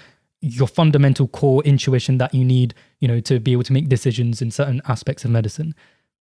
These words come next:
That should already be a given, right? And that's about fifty percent probably. The other fifty percent is your extra knowledge,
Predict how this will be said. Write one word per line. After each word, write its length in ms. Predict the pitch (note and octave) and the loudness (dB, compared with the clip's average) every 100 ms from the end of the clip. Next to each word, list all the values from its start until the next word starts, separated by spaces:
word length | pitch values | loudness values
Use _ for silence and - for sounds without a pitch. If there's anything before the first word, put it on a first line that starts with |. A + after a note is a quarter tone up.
| - | -2
That 160 | F3+ | 2
should 120 | G3 F3 | 4 6
already 340 | D#3+ D3 C#3+ | 6 6 4
be 160 | B2+ A#2+ | 4 2
a 60 | |
given, 340 | A2 C3 A#2 A2 | 4 2 2 0
right? 220 | A#2 C3 | 0 2
And 120 | C3 | 4
that's 200 | F#3+ D#3+ | 4 4
about 260 | C3+ C#3 - | 2 0 2
fifty 280 | C#3+ - | 0 2
percent 440 | C#3 C#3+ D3+ A#2+ D3 _ _ | 0 2 2 0 -4 _ _
probably. 480 | - A2 G#2+ G#2 G#2 - _ - | -6 -2 0 0 -2 -8 _ 2
The 100 | D3+ | 4
other 140 | F3 | 4
fifty 260 | D#3+ D3 C#3+ | 4 2 2
percent 280 | C#3 C#3 D#3 | 0 0 2
is 100 | B2+ | 2
your 80 | C#3+ | 2
extra 260 | E3+ - C#3+ | 0 0 2
knowledge, 320 | C3 B2 | 4 2